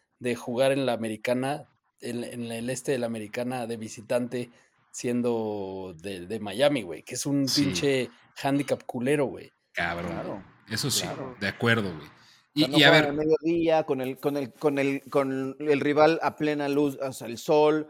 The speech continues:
Speaker 3: ¿no? O sea, eh, aquí las condiciones sí impactan también ahora a,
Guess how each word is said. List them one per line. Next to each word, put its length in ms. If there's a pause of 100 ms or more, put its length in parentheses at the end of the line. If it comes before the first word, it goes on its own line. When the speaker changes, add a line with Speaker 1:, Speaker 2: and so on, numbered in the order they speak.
(160)
Speaker 3:
¿no? 160
O 80
sea, 100
eh, 240
aquí 260
las 140
condiciones 600 (220)
sí 260
impactan 440
también 440
ahora 360 (120)
a, 180